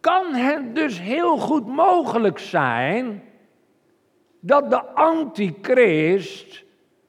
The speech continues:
vandaag ergens in de wereld al leeft, verscholen leeft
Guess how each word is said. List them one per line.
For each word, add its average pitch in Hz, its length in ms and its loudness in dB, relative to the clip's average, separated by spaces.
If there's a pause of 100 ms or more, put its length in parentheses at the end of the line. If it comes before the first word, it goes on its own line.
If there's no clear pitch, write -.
(880)
vandaag 254 840 4 (160)
ergens 262 1400 0
in 277 240 -4
de 262 120 0
wereld 269 800 2
al 254 220 4
leeft, 285 840 2 (680)
verscholen 233 1300 2 (800)
leeft 160 960 0